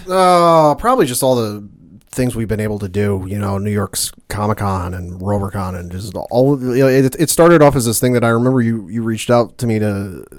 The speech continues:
you know, "Hey, can you head over to the apartment? You know, need some help with something." And I was living with my parents at the time. I was like, "Oh, hey, I'll be right back." And, "Oh, where are you going?" I was like, "I gotta go to Ken's."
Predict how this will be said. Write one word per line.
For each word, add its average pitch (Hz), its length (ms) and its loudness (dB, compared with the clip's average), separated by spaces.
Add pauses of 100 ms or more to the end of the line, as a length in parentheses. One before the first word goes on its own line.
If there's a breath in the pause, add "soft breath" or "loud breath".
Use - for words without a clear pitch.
you 117 140 -6
know, 110 80 0
"Hey, 117 280 0
can 113 160 -6
you 110 140 -2
head 110 220 -2
over 110 180 0
to 104 60 -4
the 98 80 -6
apartment? 110 560 0
You 104 100 -6
know, 101 140 -4
need 98 240 -8
some 101 120 -10
help 131 180 2
with 127 100 -2
something." 107 340 -2 (640 soft breath)
And 131 160 2
I 127 140 2
was 123 220 0
living 156 180 2
with 143 140 -2
my 117 100 0
parents 139 260 2
at 135 60 0
the 120 80 -6
time. 120 140 -2
I 117 60 0
was 113 100 -4
like, 117 80 -2
"Oh, 113 100 2
hey, 113 140 0
I'll 110 100 0
be 104 120 -4
right 98 140 -4
back." 117 220 2
And, 104 80 -4
"Oh, 127 120 0
where 139 100 0
are 139 40 0
you 127 60 -2
going?" 120 220 -2
I - 20 -6
was 107 120 -8
like, 113 100 -8
"I 131 40 -8
gotta - 220 -12
go 339 80 -10
to 240 80 -6
Ken's." 160 340 -4